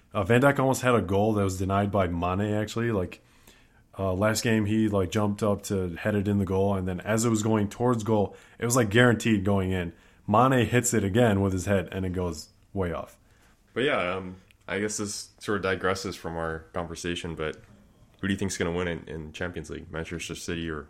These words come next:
Speaker 2: Liverpool?
Speaker 1: I want Liverpool to win, uh, just, just for Salah.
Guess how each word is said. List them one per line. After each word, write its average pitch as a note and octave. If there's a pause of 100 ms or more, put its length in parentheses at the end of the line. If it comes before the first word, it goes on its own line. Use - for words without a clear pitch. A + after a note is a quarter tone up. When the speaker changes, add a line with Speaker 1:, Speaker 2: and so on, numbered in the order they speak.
Speaker 2:
Liverpool? - (260)
Speaker 1:
I B2+
want A2+
Liverpool F#2
to D#2
win, D2+ (340)
uh, G2+
just, A#2
just B2+
for G2+
Salah. D#2+